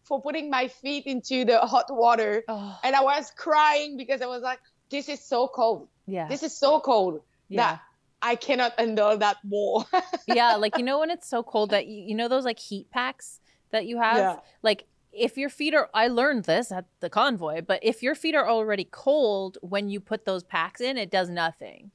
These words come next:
Speaker 2: It's literally, you
Speaker 1: Mm-hmm.
Speaker 2: have to put
Speaker 1: Yeah.
Speaker 2: them in before, I learned that. So you,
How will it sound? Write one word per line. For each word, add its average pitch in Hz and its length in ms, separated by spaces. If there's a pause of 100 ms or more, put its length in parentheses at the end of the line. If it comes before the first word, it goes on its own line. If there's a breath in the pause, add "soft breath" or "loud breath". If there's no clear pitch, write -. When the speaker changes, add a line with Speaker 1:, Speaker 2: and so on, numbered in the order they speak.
Speaker 2:
It's 196 240
literally, 196 480
you 165 60
Speaker 1:
Mm-hmm. 175 240
Speaker 2:
have 202 160
to 220 60
put 175 100
Speaker 1:
Yeah. - 80
Speaker 2:
them 202 160
in 190 160
before, 185 340
I 180 100
learned 185 240
that. 143 220 (140)
So 170 320
you, 170 360